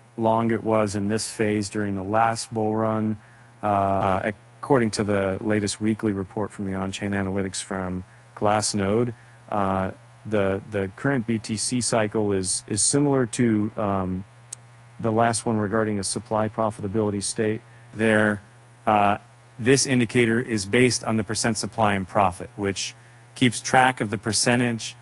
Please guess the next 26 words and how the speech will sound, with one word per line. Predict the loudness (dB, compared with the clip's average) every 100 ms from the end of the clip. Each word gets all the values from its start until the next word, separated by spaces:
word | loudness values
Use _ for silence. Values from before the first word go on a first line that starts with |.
| -20 -6
of | -6 -4
the | -6
total | -6 2 4 6 4
circulating | 2 0 0 2 2 2 2 -2 -2
Bitcoin | -2 -2 -2 -2
supply | -4 -2 2 4 2 -2 -12 -16 -10
that's | -10
currently | -2 0 2 0
carrying | -4 0 2 2
a | 0
profit. | 0 0 0 -4 -12 -16 -20 -20 -20 -20 -18 -12 -10 -4
Um, | -2 0 -4 -8 -20 -20 -20 -12
this | -6 0 0 0 -4 -8 -6
metric | 0 0 2 -2 0
works | 4 4 2 -6 -6
by | 0 2 2
going | 0 4 4 4
through | 0 0 0
the | 0 -2 -2 0
on-chain | 2 2 2 0
history | 0 -2 -2 0 2
of | 2
each | 0 -4 -6
coin | -2 2 2 0 -2 -10 -12 0
in | 2
circulation | 2 0 2 2 2 0 0 -2